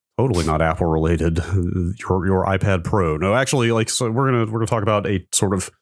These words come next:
trip report now that you've been on an M two iPad Pro for a few months, but I think also just br-, more broadly, like, hey, this whole, this, this,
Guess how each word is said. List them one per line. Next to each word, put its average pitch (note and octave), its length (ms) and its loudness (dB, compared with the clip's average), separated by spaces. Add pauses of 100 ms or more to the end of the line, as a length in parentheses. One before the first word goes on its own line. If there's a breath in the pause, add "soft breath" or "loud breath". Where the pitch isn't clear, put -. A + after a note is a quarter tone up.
(260)
trip C3+ 220 0
report A2 340 0
now G#2+ 140 2
that G#2+ 100 0
you've G#2 140 0
been G2+ 160 2
on F#2+ 140 2
an F2+ 40 0
M F#2 140 0
two F#2+ 240 0
iPad F2+ 340 0
Pro C#3+ 220 0
for C3+ 140 -2
a A#2+ 40 -2
few C3+ 160 0
months, B2 280 0
but G2 120 -4
I F#2 40 -2
think G2+ 180 0
also F2+ 280 2
just E2+ 220 0
br-, F2+ 160 0
more G2+ 180 2
broadly, F2 480 2
like, E2+ 340 0 (640)
hey, B3+ 120 0
this A3 160 0
whole, G3 380 2 (720)
this, C3 200 0
this, C3+ 200 0